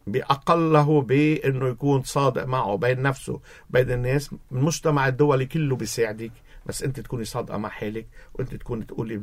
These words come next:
اللي بدك إياه. الآي إم إف جاهز مش لأدي أعطيكي مصاري، المصاري كل اللي بدي أعطيكي إياهم ما بيشكلوا هالمبلغ الكبير اللي بيملك الاقتصاد، بس بيشكل لك شغلة وحدة أساسية،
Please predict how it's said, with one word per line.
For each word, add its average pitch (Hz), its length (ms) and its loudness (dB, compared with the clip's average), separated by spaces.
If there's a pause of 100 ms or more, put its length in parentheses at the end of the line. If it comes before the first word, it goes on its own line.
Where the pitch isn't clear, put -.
(160)
اللي 104 140 -6
بدك 101 380 -10
إياه. 85 120 -10 (320)
الآي - 220 -4
إم - 100 -8
إف 113 140 -4
جاهز 135 560 -2 (100)
مش 151 200 -8
لأدي 127 180 -4
أعطيكي 120 380 -10
مصاري، 110 420 -8 (280)
المصاري 151 300 0
كل 143 80 -8
اللي 156 120 0
بدي 135 120 0
أعطيكي 143 320 -6
إياهم 135 380 -2
ما 151 100 2
بيشكلوا 120 560 -6 (320)
هالمبلغ 123 480 0
الكبير 117 340 -4
اللي 120 120 -2
بيملك 123 380 -4
الاقتصاد، 101 520 -8 (260)
بس - 160 -8
بيشكل 123 460 -6
لك 117 120 -8
شغلة 143 300 0
وحدة - 360 -4
أساسية، - 380 -10